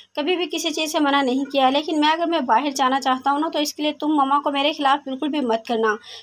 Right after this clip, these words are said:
क्योंकि मैं नहीं चाहता कि कोई भी मेरा करियर ख़राब करे। ऐनी कहती है कि मैं ऐसा क्यों चाहूँगी, लेकिन तुम्हें लगता है कि अभी ये सही वक्त है कहीं भी जाने के लिए? फ़ाहिर कहता है, क्योंकि वक्त को क्या हो गया, इंसान कहीं भी जा सकता है। दूसरी तरफ आप देखेंगे कि यहाँ पर जमशेद को अब आलिया पर बहुत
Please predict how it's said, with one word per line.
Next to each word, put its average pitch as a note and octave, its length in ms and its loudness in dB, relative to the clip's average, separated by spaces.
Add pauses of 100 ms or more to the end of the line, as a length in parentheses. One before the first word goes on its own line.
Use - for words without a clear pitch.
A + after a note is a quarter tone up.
क्योंकि D#4+ 200 -2
मैं E4 140 4
नहीं E4 120 2
चाहता D#4+ 360 0
कि D4+ 140 -6
कोई C#4+ 180 0
भी D4+ 120 -4
मेरा C4+ 220 2
करियर C4 320 0
ख़राब A#3 380 2
करे। A#3 240 -2 (340)
ऐनी D4+ 200 -2
कहती E4 280 0
है F4 80 2
कि E4 100 -4
मैं C#4+ 140 2
ऐसा D#4 220 0
क्यों C4 200 -4
चाहूँगी, B3+ 380 0
लेकिन D#4 280 -2
तुम्हें D#4+ 240 -2
लगता C#4+ 280 -2
है E4 160 0
कि D#4+ 120 -4
अभी C4+ 160 0
ये D#4 160 0
सही C4+ 260 -2
वक्त C4 260 -2
है C#4 140 2
कहीं C4 240 0
भी C4+ 100 -2
जाने A#3+ 300 2
के B3 140 -4
लिए? A#3 240 -2 (360)
फ़ाहिर E4 260 0
कहता E4 280 2
है, E4 80 4
क्योंकि E4 320 -4
वक्त C#4+ 240 0
को D#4 120 -4
क्या B3+ 180 2
हो B3 140 4
गया, A#3+ 160 0
इंसान D4 340 0
कहीं D#4 260 2
भी - 140 2
जा A3+ 240 0
सकता B3 340 -4
है। A3+ 180 0 (420)
दूसरी D#4+ 200 0
तरफ G4 240 0
आप F4 180 4
देखेंगे B3 440 0
कि B3 140 -2
यहाँ D#4 300 2
पर E4 140 0
जमशेद B3 560 2
को B3+ 80 0
अब B3+ 180 2
आलिया E4 280 2
पर E4+ 160 2
बहुत D4 240 -2